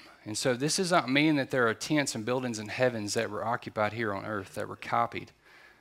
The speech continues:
but that there were representations symbolized here in the earthly tabernacle. Exodus twenty-five forty clearly states this,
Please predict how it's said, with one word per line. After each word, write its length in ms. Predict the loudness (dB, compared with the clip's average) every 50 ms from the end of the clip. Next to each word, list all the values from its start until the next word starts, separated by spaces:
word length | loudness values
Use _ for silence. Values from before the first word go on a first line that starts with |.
| _ -2
but 120 | -2 2
that 140 | 2 2 4
there 140 | 4 2 2
were 100 | 2 2
representations 1040 | 2 2 2 2 2 -2 -4 -4 -4 -6 -2 2 2 2 2 2 -2 -4 -4 -2
symbolized 880 | -2 0 0 0 0 2 4 4 4 4 2 0 -4 -8 -8 -10 -12 -16 _ -20 _ _ _
here 200 | _ -2 0 2
in 80 | 2 2
the 80 | 2 2
earthly 320 | 0 0 0 -2 -4 -2
tabernacle. 720 | 4 4 4 4 4 2 -2 -2 -2 -4 -6 -10 -10 0 2
Exodus 420 | 2 2 2 0 -2 -4 -4 -4
twenty-five 540 | -6 -4 -2 -2 -2 -2 0 0 -2 -2 0
forty 260 | -2 -4 -4 -4 -4
clearly 400 | -8 -6 -4 -2 -2 0 0 -2
states 460 | -4 -4 -2 0 0 0 -2 -2 -6
this, 320 | -6 -6 -6 -4 -6 -8